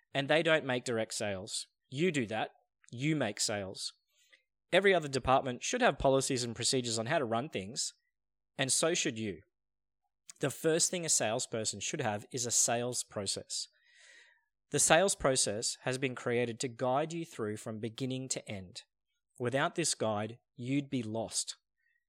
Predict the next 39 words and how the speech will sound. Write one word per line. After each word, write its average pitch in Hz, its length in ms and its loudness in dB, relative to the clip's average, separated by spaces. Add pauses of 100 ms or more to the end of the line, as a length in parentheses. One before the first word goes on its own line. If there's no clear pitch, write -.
You 123 140 -4
might 120 200 4
end 117 160 0
up 101 140 -4
pitching 120 340 -4
your 107 120 -4
product 113 340 -4
too 104 180 -4
early. 185 360 0 (640)
You 135 120 -2
might 123 220 0
not 117 160 -2
deliver 117 300 -4
the 110 100 -4
right 104 240 -4
product 120 460 -4
to - 100 -6
your 101 140 -6
customer 185 500 -2
because 139 340 -4
you 139 60 -4
didn't 180 160 0
ask 131 260 0
the 131 60 -8
right 117 220 -2
questions. - 640 -8 (640)
You 165 100 -2
might 247 220 -2
not - 200 -6
give 165 200 -4
your 165 120 -2
customer 135 500 -2
a 107 60 -6
chance 131 340 -4
to - 100 -4
talk - 380 -8
and 127 100 -10
just 202 200 -4
assume 131 680 0